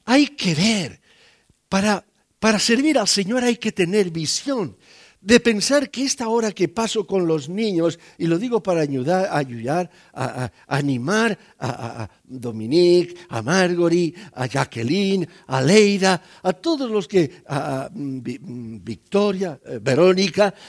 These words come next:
eh, para animaros a que eso que parece que no tiene importancia,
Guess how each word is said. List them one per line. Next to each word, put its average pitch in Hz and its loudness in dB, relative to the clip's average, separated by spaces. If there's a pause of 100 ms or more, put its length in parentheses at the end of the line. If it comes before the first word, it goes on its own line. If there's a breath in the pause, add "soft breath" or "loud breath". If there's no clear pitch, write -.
eh, 214 6
para 202 -2
animaros 208 -4
a 202 0
que - 0
eso 302 0
que 220 -4
parece 214 -2
que 196 0
no 190 -4
tiene 180 0
importancia, 175 -4